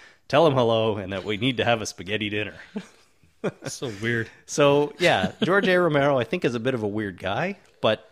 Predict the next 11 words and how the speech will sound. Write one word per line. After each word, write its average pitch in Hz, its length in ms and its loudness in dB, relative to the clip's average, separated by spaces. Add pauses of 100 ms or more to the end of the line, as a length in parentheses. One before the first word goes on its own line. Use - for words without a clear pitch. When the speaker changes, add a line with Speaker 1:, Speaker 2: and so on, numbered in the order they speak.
(120)
Speaker 1:
he 202 200 -4
knows 175 220 6
his 107 140 -4
stuff, - 440 -8
and 95 140 -6
he 131 140 0
makes 127 240 0
some - 320 -6
pretty 113 240 -6
great 92 260 -4
movies. 101 440 -4